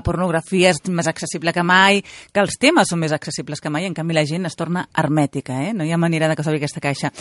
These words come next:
De fet, vosaltres heu de-, dedicat un programa sobre els geni-,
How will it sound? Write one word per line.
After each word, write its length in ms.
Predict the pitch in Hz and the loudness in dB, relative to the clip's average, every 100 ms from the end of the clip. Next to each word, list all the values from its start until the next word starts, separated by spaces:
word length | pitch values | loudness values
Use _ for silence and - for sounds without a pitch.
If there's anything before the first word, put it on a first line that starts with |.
| 190 - | -14 -2
De 180 | 180 196 | 2 6
fet, 240 | 214 226 | 6 4
vosaltres 320 | 254 214 262 | 4 4 4
heu 100 | 254 190 | 4 4
de-, 80 | 175 - | 0 0
dedicat 400 | 180 160 160 165 | 0 2 0 0
un 60 | |
programa 540 | 165 165 180 156 202 339 | -2 2 4 6 4 2
sobre 220 | 196 165 | 2 2
els 80 | 165 | 2
geni-, 240 | 165 160 | 2 -2